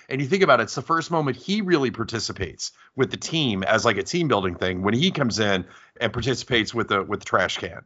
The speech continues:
And so you can't have the trip to Liverpool without that episode. And it was like, that for me was where you saw Rebecca starting to really regret the choice she made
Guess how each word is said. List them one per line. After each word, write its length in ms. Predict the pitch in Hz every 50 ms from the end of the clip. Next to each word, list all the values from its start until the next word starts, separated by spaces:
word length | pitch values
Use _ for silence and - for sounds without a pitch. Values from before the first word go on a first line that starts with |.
| _ _ - -
And 100 | 120 113
so 480 | - - 160 143 135 127 127 120 120 - _ _ _ _ _ _ _ -
you 160 | 120 147 156
can't 440 | - - - 180 185 196 190 185 -
have 400 | - - - 160 156 156 147 131
the 80 | 143
trip 280 | 131 - - 160 156 -
to 120 | - 139
Liverpool 800 | 113 104 113 123 127 131 113 - - 127 117 110 107 104 104 101 -
without 500 | 104 107 95 - 110 117 113 107 - -
that 180 | 113 107 101
episode. 520 | 92 101 - 101 85 - - 95 85 85 -
And 120 | 110 113 120
it 40 |
was 160 | 117 120 110 120
like, 240 | 123 110 98 - - - - - _ -
that 340 | 117 135 143 156 - - -
for 140 | - 160 160
me 280 | 151 147 147 143 143
was 200 | 135 135 120 101
where 160 | 113 123 117
you 160 | 113 110 107 107
saw 640 | - - - - 135 127 131 127 127 127 127 123 120 123 _ _ _ _ _ _ _ -
Rebecca 460 | 131 127 113 107 117 127 123 - 123
starting 340 | - - 147 131 123 120 113
to 60 | 110
really 240 | 104 110 110 110 107
regret 400 | 98 98 95 92 107 104 107 104
the 100 | 135 135
choice 260 | - - 160 160 156
she 200 | - - - 180
made 420 | 180 185 190 190 190 196 196 190